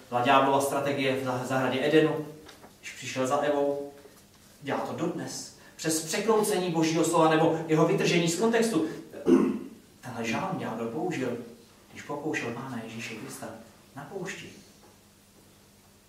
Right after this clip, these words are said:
Duchovní nákaza může otrávit mysl lží, zpochybnit víru, vrazit klín nedůvěry mezi bratry nebo mezi manželem.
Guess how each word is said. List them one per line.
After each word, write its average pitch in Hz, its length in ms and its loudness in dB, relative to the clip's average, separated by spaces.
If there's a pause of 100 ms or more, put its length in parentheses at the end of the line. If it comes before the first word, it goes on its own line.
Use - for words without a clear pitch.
(1200)
Duchovní 139 340 -8
nákaza 160 500 -8
může 143 180 -8
otrávit 135 560 -10
mysl 131 480 -6
lží, 127 640 -8 (680)
zpochybnit 156 560 -4
víru, - 480 -2 (540)
vrazit 170 540 -2 (360)
klín 220 420 0
nedůvěry 165 540 2
mezi 147 360 0
bratry 156 420 2
nebo 151 200 4
mezi 147 340 0 (120)
manželem. 156 640 2